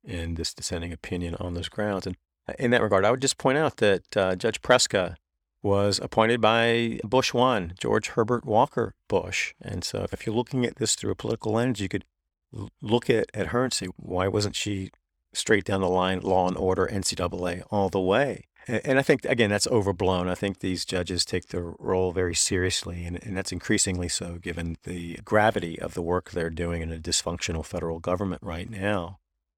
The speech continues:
But look, I think Preska and Lynch kinda land in the same place, and so does Ramos,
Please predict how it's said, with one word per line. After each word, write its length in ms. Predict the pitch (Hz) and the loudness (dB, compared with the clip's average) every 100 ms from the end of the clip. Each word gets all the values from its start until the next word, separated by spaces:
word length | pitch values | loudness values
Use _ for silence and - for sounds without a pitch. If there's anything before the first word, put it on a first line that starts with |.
| - | 4
But 220 | 117 - _ - | 4 4 _ 0
look, 220 | 185 - - - | 0 0 -6 -2
I 120 | 123 | 0
think 260 | - 190 - | 2 0 0
Preska 580 | - 160 - 175 156 - _ | 2 2 4 2 2 -2 _
and 220 | 135 127 | 0 2
Lynch 340 | 123 151 - - | 2 2 0 -2
kinda 200 | - 202 | -4 -2
land 300 | 135 120 156 | 0 2 2
in 60 | 156 | 2
the 80 | |
same 380 | 156 156 156 156 - _ | 2 0 0 -4 -10 _
place, 340 | - 170 165 - | 4 6 6 0
and 80 | |
so 160 | - 143 | 2 4
does 180 | 151 139 | 4 4
Ramos, 480 | 131 143 151 101 | 4 4 4 2